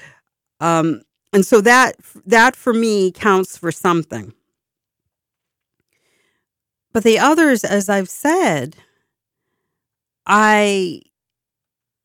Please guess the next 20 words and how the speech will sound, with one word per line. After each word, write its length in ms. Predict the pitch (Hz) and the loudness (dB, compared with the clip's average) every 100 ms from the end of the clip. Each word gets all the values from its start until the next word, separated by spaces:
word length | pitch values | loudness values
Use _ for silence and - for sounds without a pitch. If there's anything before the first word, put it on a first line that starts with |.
| _ _ _ _ _ _ _ - | _ _ _ _ _ _ _ -2
I 80 | 202 | 0
don't 280 | 233 240 247 | 2 0 0
like 220 | 214 208 | -2 -4
the 80 | 190 | -8
self-righteousness. 1160 | - 185 175 - 151 147 151 - - 143 - - | -4 -4 -4 -6 -6 -6 -10 -10 -8 -10 -10 -10
I 120 | 156 | -10
don't 460 | 143 170 175 175 151 | -4 -2 -2 -4 -6
like 560 | 160 156 151 156 _ _ _ _ _ _ _ _ _ _ _ _ _ _ _ _ _ _ _ _ _ _ 160 | -4 -2 -4 -8 _ _ _ _ _ _ _ _ _ _ _ _ _ _ _ _ _ _ _ _ _ _ -18
the, 400 | 151 151 147 143 | -4 -2 -2 -2
"Well, 380 | 170 143 123 - _ - | -2 -2 -4 -12 _ -2
thanks 360 | 202 247 262 - | 0 0 -2 -4
to 160 | 180 | -2
us, 500 | 190 262 160 180 - - | 2 2 2 -4 -12 -8
this 200 | 190 - | -8 -4
got 320 | 160 160 - | -2 -2 -2
done." 340 | 247 294 165 | 0 0 -2
It's 260 | 185 - - | -4 -8 -6
like, 240 | 226 226 _ _ _ _ _ _ _ _ _ _ _ _ _ _ _ - | -4 -6 _ _ _ _ _ _ _ _ _ _ _ _ _ _ _ -10
well, 340 | 285 269 - _ _ _ _ - | -6 -6 -8 _ _ _ _ -6
if 280 | 277 269 | -4 -4